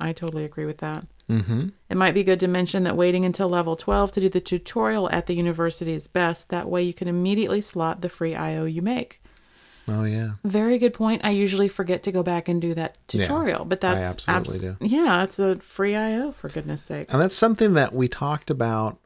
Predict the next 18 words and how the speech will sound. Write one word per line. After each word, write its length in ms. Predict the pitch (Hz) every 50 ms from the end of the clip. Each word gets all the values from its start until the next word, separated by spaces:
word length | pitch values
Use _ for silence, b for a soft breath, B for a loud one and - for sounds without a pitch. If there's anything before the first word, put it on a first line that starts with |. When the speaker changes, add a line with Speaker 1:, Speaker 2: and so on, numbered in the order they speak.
| _ -
Speaker 2:
Um, 540 | 120 117 117 113 110 107 107 107 107 104 -
I 100 | - 117
don't 140 | 123 127 -
remember 280 | - 131 131 127 117
which 120 | 110 - -
episode 460 | - - - 110 - - 104 101 104
number. 160 | 104 104 104
We 160 | 107 117 117
did 160 | 127 131 123
one 180 | 131 143 156 170
episode 400 | 165 160 - 143 - - 143 139
number 300 | 139 135 135 135 127 123
where 120 | 123 120 120
we 100 | 120 117
had 120 | 117 117
talked 280 | - 117 113 113 - -
about 200 | 117 113 110 107
enhancements, 720 | 107 104 110 110 98 101 - - 110 104 101 101 - -